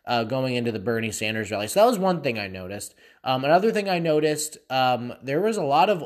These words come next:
older bummish type of people as well. Um, the Bernie crowd is not just a bunch of young idiot socialists. The Bernie crowd is, uh, full of, um, old hippies as well. And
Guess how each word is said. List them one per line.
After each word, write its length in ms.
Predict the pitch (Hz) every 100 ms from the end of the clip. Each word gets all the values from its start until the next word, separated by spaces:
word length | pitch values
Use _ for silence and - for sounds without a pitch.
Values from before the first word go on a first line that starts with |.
| -
older 440 | 175 190 175 156
bummish 760 | - 135 117 156 156 160 -
type 240 | - 147 135
of 120 | 123
people 300 | 160 151 143
as 120 | 123
well. 420 | 120 185 139 78 - _ _ -
Um, 360 | 127 127 120 117 110
the 220 | 120 123
Bernie 340 | 131 165 214
crowd 320 | 202 202 185 165
is 120 | 127
not 220 | 143 156
just 220 | 165 -
a 60 | 135
bunch 260 | 143 143
of 80 | 131
young 240 | 123 143 139
idiot 340 | 135 131 110
socialists. 760 | - 143 165 139 117 117 - - _ - _ _ -
The 80 |
Bernie 300 | 127 175 233
crowd 340 | 233 240 233 240
is, 240 | 190 - -
uh, 260 | 165 170 151
full 320 | - 208 208
of, 220 | 180 147
um, 300 | 143 147 135 -
old 280 | 170 190 151
hippies 480 | 208 214 185 120
as 160 | 123 117
well. 500 | 156 185 120 92 95 123
And 380 | 139 135 139